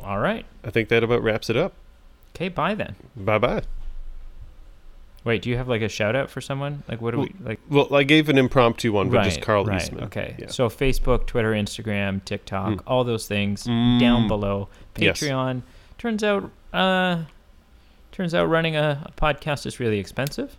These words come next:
Speaker 2: Yeah, it's not free.
Speaker 1: And, um, you know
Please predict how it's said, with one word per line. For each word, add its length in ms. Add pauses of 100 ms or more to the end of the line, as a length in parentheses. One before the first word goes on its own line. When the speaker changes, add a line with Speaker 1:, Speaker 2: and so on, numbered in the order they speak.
(140)
Speaker 2:
Yeah, 400
it's 160
not 200
free. 100
Speaker 1:
And, 420
um, 540 (840)
you 140
know 260